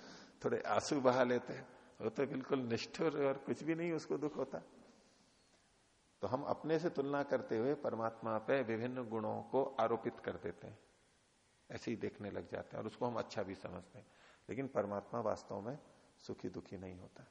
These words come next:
और हम सोचें कि हमारी बहुत ऊंची स्थिति हो गई है तो हमारा परम पिता परमात्मा बहुत खुश होता होगा कि हाँ मेरा बेटा <laughs>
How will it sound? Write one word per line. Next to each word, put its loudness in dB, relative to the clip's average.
और -4
हम -4
सोचें -4
कि -6
हमारी -2
बहुत 0
ऊंची -2
स्थिति -6
हो -2
गई -2
है 0
तो -2
हमारा -2
परम -2
पिता -6
परमात्मा -4
बहुत -2
खुश -4
होता -2
होगा -2
कि -8
हाँ -2
मेरा -2
बेटा -2
<laughs> -2